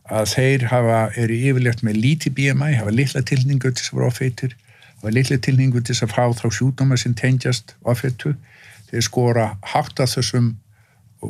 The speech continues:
openness skala sem að tengjast forvitni og, og, eh, og sköpunargáfu, en þeir hafa mikla tilhneigingu til þess að fá geðsjúkdóma.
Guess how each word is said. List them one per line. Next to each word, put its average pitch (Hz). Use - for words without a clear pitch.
openness 131
skala 127
sem 107
að 104
tengjast 113
forvitni 117
og, 110
og, 104
eh, 107
og 92
sköpunargáfu, 113
en 127
þeir 127
hafa 123
mikla 160
tilhneigingu 120
til -
þess -
að 98
fá 123
geðsjúkdóma. -